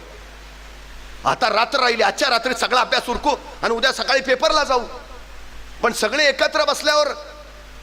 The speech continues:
ह्याच्या डोक्यात एकच, "आता चार दिवस गेले, काय केलं नाही, एका दिवसात काय होणार?" हा बाकीच्यांना विचारतो,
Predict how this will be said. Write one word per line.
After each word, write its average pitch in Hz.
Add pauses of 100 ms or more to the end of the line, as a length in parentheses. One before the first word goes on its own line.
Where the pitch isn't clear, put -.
(680)
ह्याच्या 277
डोक्यात 285
एकच, 277
"आता 143
चार 151
दिवस 214
गेले, 196
काय 185
केलं 156
नाही, 139 (840)
एका 165
दिवसात 175 (100)
काय 151
होणार?" 123 (1400)
हा 175
बाकीच्यांना 180
विचारतो, 180